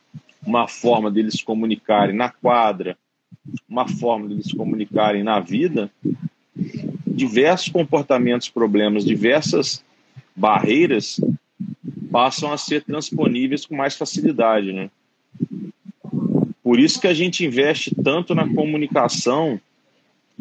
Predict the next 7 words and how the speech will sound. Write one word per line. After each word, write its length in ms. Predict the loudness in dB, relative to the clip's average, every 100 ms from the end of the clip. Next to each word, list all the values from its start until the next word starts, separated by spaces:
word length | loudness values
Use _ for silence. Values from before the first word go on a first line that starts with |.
| -2
das 200 | -2 0
crianças, 640 | 2 2 2 0 0 -2
dos 220 | 0 0 4
jovens 400 | 4 4 2 0
com 100 | 2
autismo, 560 | 2 0 2 2 0 -4
porque 460 | -4 -2 0 0